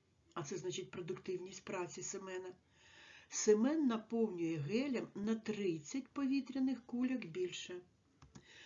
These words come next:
Значить, продуктивність праці Семена невідома, але ми знаємо, що на тридцять кульок більше, ніж Дмитрик. Скільки повітряних кульок наповнить гелієм Семен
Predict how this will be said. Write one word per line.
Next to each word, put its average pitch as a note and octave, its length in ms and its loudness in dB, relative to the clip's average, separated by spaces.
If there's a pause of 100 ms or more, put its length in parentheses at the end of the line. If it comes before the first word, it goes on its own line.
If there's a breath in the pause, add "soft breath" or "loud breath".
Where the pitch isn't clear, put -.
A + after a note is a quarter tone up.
(200 loud breath)
Значить, F#3 460 -4
продуктивність G#3 720 -2
праці F#3 380 -4
Семена E3+ 600 -4
невідома, F#3+ 800 4
але F#3+ 180 -2
ми F3 100 -2
знаємо, E3 340 -2
що F#3+ 160 -4
на F#3+ 140 -6
тридцять E3+ 600 -4 (440 loud breath)
кульок D#3+ 440 4
більше, E3+ 640 0 (200)
ніж - 600 -2
Дмитрик. G#3+ 720 -2 (640 loud breath)
Скільки - 500 4
повітряних G#3+ 680 0
кульок E3+ 560 -6 (140)
наповнить A3 720 0
гелієм E3 600 2
Семен G#3+ 680 0